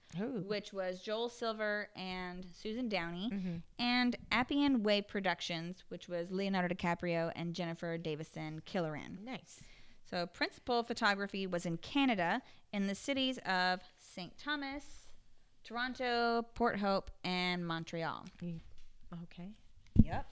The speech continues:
Speaker 2: Sorry.
Speaker 1: That's a
Speaker 2: Sorry.
Speaker 1: lot.
Speaker 2: Yeah. It was all over the place.
Speaker 1: But I guess there was reason for it. <laughs> I don't know.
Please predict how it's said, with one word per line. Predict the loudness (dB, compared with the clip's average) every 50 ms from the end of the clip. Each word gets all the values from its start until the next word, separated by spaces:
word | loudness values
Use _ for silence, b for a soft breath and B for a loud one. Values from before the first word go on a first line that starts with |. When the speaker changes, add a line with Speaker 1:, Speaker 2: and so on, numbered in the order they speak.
| 12 12 12
Speaker 2:
Sorry. | 12 6 6 4
Speaker 1:
That's | 2 -2 -2
a | -4
Speaker 2:
Sorry. | 0 2 4
Speaker 1:
lot. | 4 6 4 4 2 -2 -2 -2 -2 -2 -2 -4 -4
Speaker 2:
Yeah. | -4 -6 -6 -8 -12 -16 -16 -16 -16
It | -12
was | -12
all | -10 -6 -4 -4
over | -2 -4
the | -4
place. | -8 -8 -6 -4
Speaker 1:
But | -4 -4
I |
guess | -2 -2 -2 -4 -2 -4
there | -2 -2 0
was | 0 -2 -4 -8 -14 -16 -16 -18 -18 -18 -20 -20 -20 -18 -18 -18 -16 -14 -10
reason | -6 -4 -4 -2 -2 -2 -4 -4
for | -4 -4 -4 -4 -2
it. | -4 -4 -6 -8 -10 -8
<laughs> | -8 -10 -12 -14 -16 -16 -16 -18 -12 -12
I | -12
don't | -10 -8 -8
know. | -6 -4 -4 -4